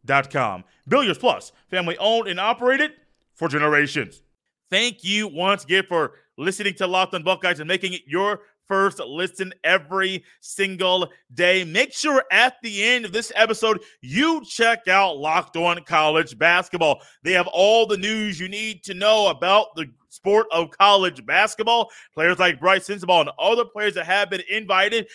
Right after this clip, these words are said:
to the N B A Combine, they'll be discussed on Locked On College Basketball every Monday through Friday, five days a week. Locked On College Basketball, just like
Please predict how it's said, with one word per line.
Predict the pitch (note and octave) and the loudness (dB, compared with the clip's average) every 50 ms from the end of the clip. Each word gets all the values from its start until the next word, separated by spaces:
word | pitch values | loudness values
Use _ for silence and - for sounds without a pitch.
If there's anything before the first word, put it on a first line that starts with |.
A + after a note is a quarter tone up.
| - _ - | -20 _ -14
to | G3+ | -10
the | F#3 G#3 - | -10 -8 -4
N | G#3 A3 A3 | -4 -4 -2
B | G#3 G#3+ G#3 | 0 0 0
A | G#3 | 0
Combine, | G3+ - G#3+ A3 A3+ A3+ G#3+ A#3+ A#3+ A#3+ A#3 - - _ _ - | 0 0 0 0 0 2 2 2 0 0 -2 -4 -10 _ _ -2
they'll | C#3+ D#3+ F3+ | 0 0 2
be | E3+ F3+ | 2 2
discussed | F3 F3 F3 - F3+ F#3 - F3 | 0 0 0 0 0 0 0 -2
on | D3+ C#3 C3+ C#3+ | -6 -6 -6 -4
Locked | E3 F3+ F3+ E3+ - | -2 -2 -2 -2 -4
On | E3+ E3 | -6 -4
College | - E3+ E3+ F3 D#3+ B2+ | 0 2 2 2 2 2
Basketball | D#3+ F3 F#3+ F#3 - D#3+ D#3+ E3 D3 - _ _ _ - | 2 2 2 2 0 -2 -2 -2 -2 -2 _ _ _ 0
every | E3 G3 A3 G#3 C4 B3+ A#3 | 2 2 4 2 0 -4 -4
Monday | A3 A#3 B3+ B3+ B3 A#3+ | -4 -2 -2 0 -2 -2
through | G3 B3 A3 | -4 -6 -8
Friday, | - - A3+ A3+ A3+ A#3+ A#3+ B3 B3 A#3+ - _ _ _ _ _ - | -4 0 2 4 4 4 2 2 0 -2 -4 _ _ _ _ _ 2
five | F3 F3 F#3 F#3+ G3 F#3+ G3 G3 G3 F#3+ G3 - _ _ _ _ A#2 | 4 4 6 6 6 4 4 4 2 0 -4 -8 _ _ _ _ _
days | A2+ F3 F#3+ F#3+ F#3+ F#3 F#3+ F#3+ F#3+ G3 F#3 - - | 0 2 2 4 2 0 0 -2 -6 -10 -12 -10 -6
a | E3+ F3 | -6 -4
week. | F3+ G#3 G3+ D3 | -2 -2 -2 -2
Locked | C#3+ F3 F#3+ G3 F#3+ F#3+ | 0 0 0 0 0 -2
On | F3 | -4
College | - F#3 F#3+ G3 E3 C#3 | -2 0 2 2 0 2
Basketball, | E3+ F3 F#3+ G3+ - - F3 F3+ E3+ - - - _ _ _ _ _ _ A2+ | 2 2 2 2 2 0 0 0 0 0 -2 -10 _ _ _ _ _ _ -2
just | - G#3+ B3 A#3+ - - | 0 0 0 0 -2 -8
like | B2 C3 F#3+ A#3 C4+ C4 A3 | -6 -2 0 2 2 0 -2